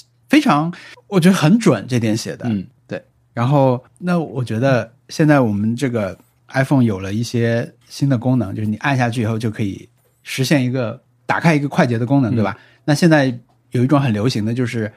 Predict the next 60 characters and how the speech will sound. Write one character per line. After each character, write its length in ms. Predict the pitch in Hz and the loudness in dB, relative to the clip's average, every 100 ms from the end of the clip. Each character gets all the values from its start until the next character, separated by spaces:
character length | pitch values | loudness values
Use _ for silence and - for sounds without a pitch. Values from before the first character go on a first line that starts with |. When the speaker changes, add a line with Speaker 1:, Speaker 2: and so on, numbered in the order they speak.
| _ _ _ | _ _ _
Speaker 1:
你 80 | 143 | -6
可 120 | 127 | 0
以 60 | 147 - _ | 0 0 _
给 120 | 113 | -4
这 80 | 107 | -2
个 60 | 147 | 0
按 120 | 156 | 0
钮 140 | 113 | 0
设 160 | 107 143 | 0 -2
置 160 | 127 135 | 2 4
六 180 | 240 | 4
个 100 | 147 | 4
功 140 | 107 107 | -2 -8
能， 80 | - _ | -14 _
它 120 | - 170 | -2 4
根 160 | 220 | 6
据 100 | 220 | 6
你 60 | 135 | 6
的 100 | 151 | 2
手 180 | - 110 | 2 0
机 300 | 139 147 - | 0 -2 -2
面 280 | 190 208 156 | 4 6 6
朝 240 | - 117 | 2 0
上、 260 | 123 156 127 | 2 0 2
面 200 | 156 139 | 2 2
朝 180 | - 110 | 2 -2
下、 220 | 131 107 | 0 -2
侧 360 | 92 - 160 110 | -4 -2 0 0
着 240 | 95 82 | -4 -8
哪 160 | 117 107 | -6 -2
个 260 | 120 120 - | -2 -2 -4
Speaker 2:
有 80 | 147 | -4
不 140 | 135 147 | -2 -2
同 180 | 135 | 0
的 60 | 160 | 2
功 140 | 127 | 2
能 40 | 127 | 0
吗？ 120 | 113 | -2
Speaker 1:
不 60 | 110 | -2
同 0 | |
朝 60 | |
向， 200 | 120 101 _ _ - | -2 -4 _ _ 0
可 120 | 151 | 0
以 60 | |
激 180 | 117 147 | 2 -2
活 120 | 123 | 0
不 140 | 110 151 | 0 0
同 120 | 107 | 0
的 60 | 107 | 0
东 180 | 120 | -4
西。 180 | 127 - - _ | -6 -10 -16 _
有 100 | 139 135 | 2 4
时 200 | 175 160 | 4 4
有， 100 | 147 165 | 2 2
你 140 | 170 | 2
可 100 | 220 | 6
以 100 | 147 | 4
长 220 | - 135 | 4 2
按 140 | 160 147 | 2 2
它， 340 | 143 135 | 0 0